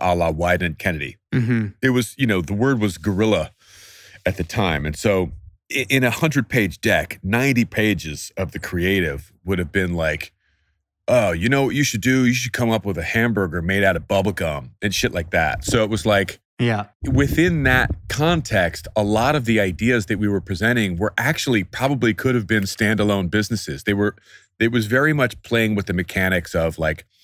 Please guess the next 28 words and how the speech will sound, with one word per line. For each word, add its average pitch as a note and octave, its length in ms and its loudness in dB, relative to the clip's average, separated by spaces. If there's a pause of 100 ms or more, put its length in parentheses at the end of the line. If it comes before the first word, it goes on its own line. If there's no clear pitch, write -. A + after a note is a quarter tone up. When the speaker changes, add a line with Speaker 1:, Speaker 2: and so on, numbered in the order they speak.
(120)
Speaker 1:
it G2+ 60 -6
was G#2 120 -4
an A#2+ 60 0
operations A#2+ 640 0
idea, E2 580 -2
or A2+ 200 2
it A2 100 -2
was, G#2 300 0
like, F#2 300 0
a, F#2+ 440 2
a G2+ 40 -8
product B2 400 0
development G#2 500 2
idea, E2 520 -2
or G#2 220 2
it G#2 80 -2
was G2 180 -2
an G2 100 0
opportunistic G#2+ 920 -2 (580)
thing C3 420 0
that B2 120 0
we B2 80 4
wanted A2 220 4
to G#2 80 2
create. - 200 -4
I A#2 80 0
swear, A#2+ 480 2
I, G2 40 2